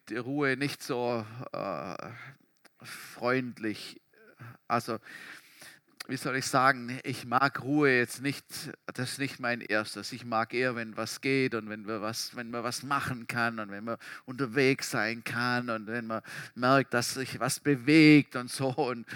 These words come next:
und ich mag's auch nicht so gerne leise. So, jetzt Ruhe. Ma-, manche machen, äh,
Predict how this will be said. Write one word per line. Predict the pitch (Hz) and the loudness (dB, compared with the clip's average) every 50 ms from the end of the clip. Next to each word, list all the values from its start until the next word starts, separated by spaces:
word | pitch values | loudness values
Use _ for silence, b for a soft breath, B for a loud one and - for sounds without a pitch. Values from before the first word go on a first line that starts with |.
| 151 156 143 B B B - | -10 -10 -10 B B B -8
und | 123 123 120 117 | -6 -6 -6 -4
ich | 107 123 - - | -6 -6 -6 -2
mag's | - 117 123 127 - - | 2 4 4 4 2 0
auch | 143 123 127 | 0 0 0
nicht | 127 123 - | -2 -6 -6
so | - 139 | -8 -6
gerne | 117 123 131 135 139 139 | 0 0 2 2 4 4
leise. | 135 139 147 160 160 170 165 151 - - 151 147 147 143 143 127 113 B B B B B 147 B | 6 8 8 8 8 8 6 6 4 4 6 6 8 8 6 4 2 B B B B B -14 B
So, | - - 147 135 135 135 135 131 131 131 B B B B B - | -8 -4 -2 0 2 0 0 0 -4 -8 B B B B B -4
jetzt | - 127 - - - | -4 -4 -2 -4 -6
Ruhe. | 147 117 110 139 160 156 B B B B - | -6 -4 -2 0 0 0 B B B B -8
Ma-, | - - | -8 0
manche | - 139 151 160 156 - 147 | 4 4 4 4 4 -2 -2
machen, | 139 139 139 - 143 127 127 127 | 0 0 -2 -2 -4 -4 -2 0
äh, | 123 - | 0 0